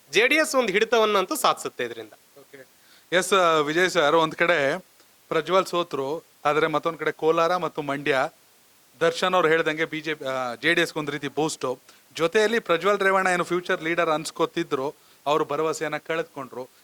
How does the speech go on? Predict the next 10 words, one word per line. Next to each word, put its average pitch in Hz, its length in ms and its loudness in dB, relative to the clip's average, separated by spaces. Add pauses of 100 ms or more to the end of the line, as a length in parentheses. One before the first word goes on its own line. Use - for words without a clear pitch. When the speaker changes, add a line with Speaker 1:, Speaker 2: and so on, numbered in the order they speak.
Speaker 2:
ಇದೀಗ 151 160 -4
ನಿಖಿಲ್ 156 400 0
ಮೇಲೆ 165 160 0
ಮತ್ತೆ 156 240 -2
ಜವಾಬ್ದಾರಿ 151 400 0
ಬರುತ್ತೆ 143 320 -2
ಅಂತ 139 140 -6
ಅನ್ಸುತ್ತೆ, 147 320 -6
ಹೇಗೆ 135 160 -8
ಹೇಳ್ತೀರಾ? - 360 -20